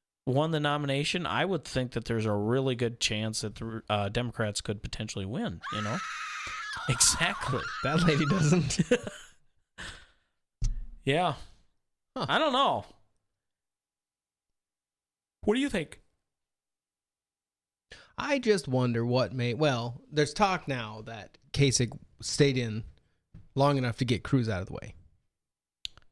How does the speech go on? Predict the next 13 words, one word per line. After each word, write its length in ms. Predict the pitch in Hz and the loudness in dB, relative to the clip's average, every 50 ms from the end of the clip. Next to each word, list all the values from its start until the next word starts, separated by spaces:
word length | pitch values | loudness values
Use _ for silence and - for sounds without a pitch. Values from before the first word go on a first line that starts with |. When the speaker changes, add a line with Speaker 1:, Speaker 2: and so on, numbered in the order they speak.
| _ _ _ _ - | _ _ _ _ 0
Speaker 1:
His 140 | 143 139 - | 0 2 2
job 280 | - 143 143 175 196 | 2 2 2 2 0
was 140 | 202 170 - - | -2 -2 -4 -4
to 60 | 139 | -4
get 220 | 139 127 - - | -4 -4 -6 -6
Cruz 340 | - - 127 127 147 160 180 | -4 0 2 2 2 2 0
out 140 | 196 208 214 | 0 0 0
of 60 | 220 | 0
the 60 | 240 | 0
way? 180 | 247 262 262 254 | 2 2 2 2
Speaker 2:
Mm-hmm, 240 | 123 123 123 123 139 - - - | 2 2 2 0 -2 -6 -8 -8
for 80 | - 135 | -8 -8
Trump. 240 | - - - - | -6 -6 -8 -8